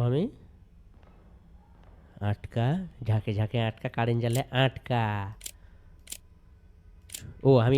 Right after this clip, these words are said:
এর ছবি উঠাইনি। হ্যাঁ, ছবি উঠাতে হবে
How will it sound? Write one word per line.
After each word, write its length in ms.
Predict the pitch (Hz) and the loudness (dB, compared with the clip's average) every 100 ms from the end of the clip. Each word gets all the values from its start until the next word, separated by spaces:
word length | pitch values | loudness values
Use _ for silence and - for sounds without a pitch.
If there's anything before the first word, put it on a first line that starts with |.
| 156 | 2
এর 80 | - | 2
ছবি 160 | 208 165 | 2 4
উঠাইনি। 300 | 147 135 120 101 - - - - - - 101 101 - - 110 | 4 2 0 -4 -10 -14 -14 -8 -8 -6 -6 -6 -6 -6 -4
হ্যাঁ, 880 | 107 110 110 113 113 110 107 107 104 104 - - - - - - - - - - - | -2 -2 0 0 -2 -2 -2 -4 -6 -8 -12 -20 -20 -20 -20 -20 -20 -20 -20 -20 -16
ছবি 220 | 113 117 | -12 -10
উঠাতে 200 | 120 120 | -8 -6
হবে 120 | 120 | -2